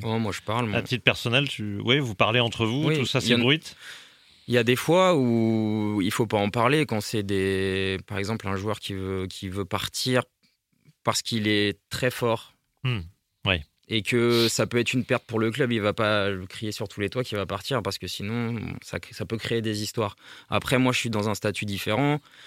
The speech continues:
Speaker 1: où, euh, je sais même pas si le club veut me garder, puisqu'on est trois au poste, il y en a forcément un qui doit partir. Donc j'ai pris les devants en fait. Donc, euh, j'en ai parlé, euh, clairement au coach, à tout le monde.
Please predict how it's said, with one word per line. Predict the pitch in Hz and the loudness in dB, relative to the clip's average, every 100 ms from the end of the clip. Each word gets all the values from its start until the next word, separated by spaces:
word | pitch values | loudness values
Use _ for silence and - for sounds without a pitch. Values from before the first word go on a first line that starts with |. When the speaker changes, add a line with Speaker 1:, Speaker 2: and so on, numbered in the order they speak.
| - - | -20 -8
Speaker 1:
où, | 110 120 123 | 0 4 4
euh, | 113 107 104 101 - 117 | 4 4 4 2 -4 -4
je | 113 | -2
sais | - 127 | 2 2
même | 131 | 4
pas | 131 | 2
si | 123 117 | 0 0
le | |
club | 113 117 | 0 0
veut | 104 | 0
me | 104 104 | 0 2
garder, | 101 120 147 156 _ 104 | 2 4 0 -2 _ -20
puisqu'on | - 101 110 104 | -14 -8 -2 0
est | 101 | 0
trois | - | 2
au | 110 | 0
poste, | 104 120 - | 2 0 0
il | |
y | 104 | -4
en | |
a | |
forcément | 95 90 104 101 | -6 -8 -6 -6
un | 107 | -6
qui | - | -8
doit | 98 | -8
partir. | 95 110 - 160 - - - - - - - - | -6 -6 -2 -2 -2 -12 -20 -18 -18 -20 -10 0
Donc | 113 | 2
j'ai | 104 104 | 2 2
pris | 120 | 0
les | 110 | 0
devants | 107 101 | 0 -4
en | |
fait. | 92 98 - - | -4 -6 -8 -10
Donc, | 101 101 | -6 -2
euh, | 95 95 90 90 87 | 0 0 0 0 -2
j'en | 95 98 | 0 0
ai | 92 | 0
parlé, | 92 98 120 113 | 0 2 4 4
euh, | 92 87 | 2 -2
clairement | - 85 98 120 117 | -4 -4 0 2 2
au | 92 | 0
coach, | - 104 110 - | -2 -2 -2 -4
à | |
tout | - 87 | -8 -4
le | |
monde. | 104 120 | -2 -2